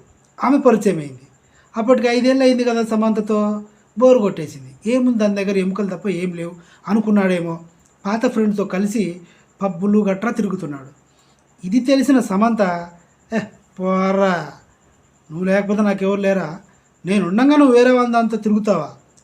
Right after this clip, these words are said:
అని ఏం చేసింది, సమంత బ్రేకప్ చెప్పింది. సమంత బ్రేకప్ చెప్పి నాగ్యాన్ని తగులు-, తగులుకుంది. నాగ్యాన్తో దొబ్బులాట అయింది, అది వేరే విషయం, అది పక్కన పెడదాం.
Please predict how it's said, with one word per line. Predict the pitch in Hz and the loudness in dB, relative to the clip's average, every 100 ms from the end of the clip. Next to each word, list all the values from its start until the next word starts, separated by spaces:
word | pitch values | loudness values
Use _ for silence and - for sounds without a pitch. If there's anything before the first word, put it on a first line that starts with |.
| - | 0
అని | 247 226 | 2 4
ఏం | 226 | 4
చేసింది, | 233 226 214 220 226 220 - _ 226 | 2 2 2 2 0 -6 -16 _ 0
సమంత | 277 302 | 2 4
బ్రేకప్ | 254 220 196 165 | 4 4 2 -2
చెప్పింది. | 165 - 131 - _ _ _ _ _ _ _ _ _ _ _ _ _ _ _ _ 151 | -6 -10 -16 -20 _ _ _ _ _ _ _ _ _ _ _ _ _ _ _ _ -8
సమంత | 170 214 214 | -4 -2 -2
బ్రేకప్ | 196 208 220 226 | -2 -2 -2 -2
చెప్పి | 220 | -2
నాగ్యాన్ని | 233 202 220 247 220 | 0 0 2 2 2
తగులు-, | 190 - - | 0 -2 -4
తగులుకుంది. | 202 202 202 160 131 - _ _ _ _ _ - | -2 0 -2 -6 -10 -18 _ _ _ _ _ -10
నాగ్యాన్తో | 165 214 226 240 233 | -4 0 2 2 2
దొబ్బులాట | 220 214 233 226 | 2 2 2 2
అయింది, | 208 233 | 2 4
అది | 214 | 4
వేరే | 202 208 | 4 4
విషయం, | 208 208 | 4 2
అది | 233 | 0
పక్కన | 208 175 190 | -2 -4 -4
పెడదాం. | 175 135 | -4 -8